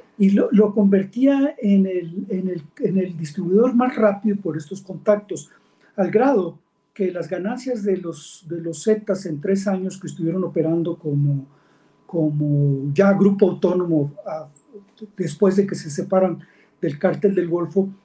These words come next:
obtienen ganancias por mil millones de dólares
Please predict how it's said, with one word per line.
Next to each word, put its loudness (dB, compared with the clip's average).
obtienen 2
ganancias 0
por -4
mil 4
millones 0
de 0
dólares -4